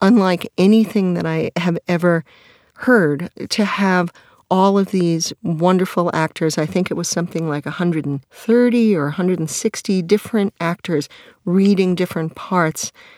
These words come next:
I couldn't possibly imagine that audiobook being read by a single performer.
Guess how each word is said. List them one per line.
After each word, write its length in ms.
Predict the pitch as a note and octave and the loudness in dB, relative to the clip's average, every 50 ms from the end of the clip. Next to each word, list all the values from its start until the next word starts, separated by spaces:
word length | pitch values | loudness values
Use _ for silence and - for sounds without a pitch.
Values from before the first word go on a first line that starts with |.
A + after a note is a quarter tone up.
| _ _ - | _ _ -2
I 140 | F#3 F3 - _ _ | -2 -2 -2 _ _
couldn't 340 | - - C4 B3+ B3 B3 A3+ | -2 0 2 2 2 2 0
possibly 520 | - G#3+ F#3+ G3 - F#3+ F3+ G3 F#3 F3 | 0 0 0 0 0 -2 0 0 2 2
imagine 760 | E3+ E3 E3 E3 D#3+ D#3+ D#3+ - F3+ D#3+ D3+ D3+ D3+ - - _ | 2 0 0 0 0 0 -2 -2 -2 -2 -2 -4 -4 -8 -10 _
that 640 | F3 D3+ D3+ D3+ D3 F3 E3+ D#3 D3+ D3+ C#3+ - - - _ _ _ _ _ _ - E3+ | -12 -10 -8 -6 -2 0 0 2 2 0 -2 -4 -6 -12 _ _ _ _ _ _ -2 0
audiobook 600 | F3 E3+ E3+ F3 E3 E3 D#3 D3 D#3+ D#3 D3+ - _ _ _ - | 2 2 4 2 2 2 2 0 -2 -2 -4 -6 _ _ _ 0
being 300 | G3 F#3 F3+ F3 E3 D#3 | 2 2 2 2 0 0
read 460 | D#3 D#3+ D#3+ D#3+ D3+ D3 D#3+ E3 F3 | 0 0 2 2 0 0 -2 -4 -4
by 100 | F3 D#3+ | -2 -2
a 120 | D3+ D#3 | -2 -2
single 580 | - - - - E3+ D#3+ D#3 D3 D3+ D3 C#3 - _ | -4 -4 -2 -2 0 0 0 0 -2 -4 -6 -8 _
performer. 640 | - F3+ - - F3+ E3+ D#3+ D3+ D3+ C#3 C#3+ D3 | -4 -2 -2 0 0 0 2 2 0 -2 -4 -8